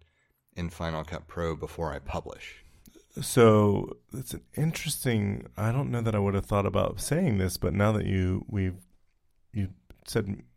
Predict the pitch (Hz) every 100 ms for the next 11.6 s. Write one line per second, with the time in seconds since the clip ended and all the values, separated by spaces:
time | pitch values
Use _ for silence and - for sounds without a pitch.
0 | _ - 95 90 - 113 131 - - -
1 | - 78 82 85 - - - - - -
2 | _ - - 95 95 - - - 151 165
3 | 131 - 95 87 87 85 87 87 90 -
4 | - - _ _ _ _ _ _ - -
5 | - 98 117 131 117 - 117 120 110 107
6 | 101 - - 92 90 90 87 - 98 87
7 | 95 90 95 85 - - 107 87 82 85
8 | - - - - - _ _ - - -
9 | 98 92 90 - 98 101 95 90 - -
10 | 90 87 87 85 - 101 - 87 - -
11 | 85 - 85 - -